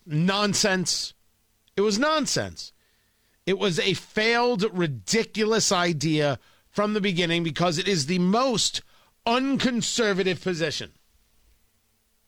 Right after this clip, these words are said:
The conservative, as opposed to the liberal, if we're going to get into some brass tacks here about differences, we're not talking about just policy here.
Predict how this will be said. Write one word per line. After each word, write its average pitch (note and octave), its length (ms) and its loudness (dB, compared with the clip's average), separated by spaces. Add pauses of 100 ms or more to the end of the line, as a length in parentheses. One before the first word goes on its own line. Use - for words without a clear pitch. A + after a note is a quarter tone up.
(580)
The D#3+ 80 -4
conservative, A3 840 0
as F#3 260 0
opposed G3+ 380 0
to C4 60 -8
the B3+ 80 -2
liberal, D#3+ 380 -2 (140)
if - 100 -18
we're C3+ 140 -4
going F3+ 400 -2
to F#3+ 100 -2
get G#3 160 -2
into F#3 120 -4
some E3+ 160 0
brass F#3+ 260 2
tacks A#3 340 -2
here C#3+ 100 0
about B2 240 -2 (520)
differences, F#3 800 0
we're F#3+ 80 0
not C4+ 220 0
talking D4 420 0
about C4 280 2
just F3+ 240 -2
policy D4+ 680 0
here. F2 320 -10